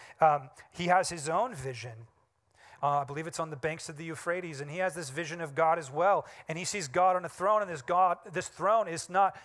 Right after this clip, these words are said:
um, it's not fixed, it's mobile. It has wheels. And I think it's the same idea here. And the con-, the, what it's supposed to convey to the exiles, listen to me,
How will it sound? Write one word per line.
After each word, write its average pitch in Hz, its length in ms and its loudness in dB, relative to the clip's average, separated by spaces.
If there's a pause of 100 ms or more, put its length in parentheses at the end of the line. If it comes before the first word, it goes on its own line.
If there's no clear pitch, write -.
(180)
um, 160 320 2
it's 151 160 -10
not 190 180 2
fixed, - 520 -2
it's 175 180 -6
mobile. 170 600 -4 (520)
It 147 80 -2
has 156 180 0
wheels. 165 840 -8 (680)
And 165 80 -6
I 165 40 -2
think 208 120 -4
it's - 120 -6
the 175 80 -6
same 185 280 -2
idea 160 320 0
here. 180 200 2
And 170 100 -4
the 170 60 -2
con-, 185 180 -8 (160)
the, 190 100 -2
what 196 120 0
it's - 100 -4
supposed 208 360 -2
to 214 80 -4
convey 180 340 0
to 214 80 0
the 156 180 -2
exiles, 151 420 0
listen 190 180 -10
to 170 60 -4
me, 147 60 -8